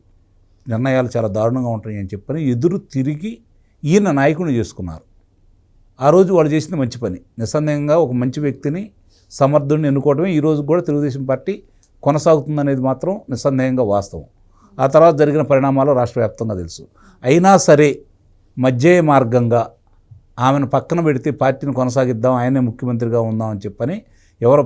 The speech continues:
ప్రయత్నం వాళ్ళు చేసే సందర్భంలో భాగంగా ఆ రోజు అశోక్ గజపతిరాజు గారి నేతృత్వంలో తీగల కృష్ణారెడ్డి గారు వీళ్ళందరినీ కూడా రామారావు గారి దగ్గర రాయబారం పంపించడం కూడా జరిగింది. అది విఫలమైన తర్వాత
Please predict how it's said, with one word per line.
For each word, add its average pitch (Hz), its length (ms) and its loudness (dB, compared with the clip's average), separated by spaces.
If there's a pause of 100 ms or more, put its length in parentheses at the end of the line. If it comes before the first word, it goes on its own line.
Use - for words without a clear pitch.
ప్రయత్నం 151 340 2
వాళ్ళు 143 220 2
చేసే 131 180 -6
సందర్భంలో 120 600 -2
భాగంగా 113 520 -2 (960)
ఆ 131 140 6
రోజు 156 320 4 (100)
అశోక్ 151 280 -2
గజపతిరాజు 135 500 0
గారి 113 120 0
నేతృత్వంలో 113 800 -4 (480)
తీగల 131 280 -2
కృష్ణారెడ్డి 113 400 -4
గారు 113 140 0
వీళ్ళందరినీ 107 520 -4
కూడా 131 140 0 (500)
రామారావు 127 380 2
గారి 117 180 0
దగ్గర 151 140 -6 (100)
రాయబారం 117 360 0
పంపించడం 98 420 -10
కూడా 117 140 -8
జరిగింది. 80 360 -14 (760)
అది 123 160 -4
విఫలమైన 131 640 0 (140)
తర్వాత 117 400 -4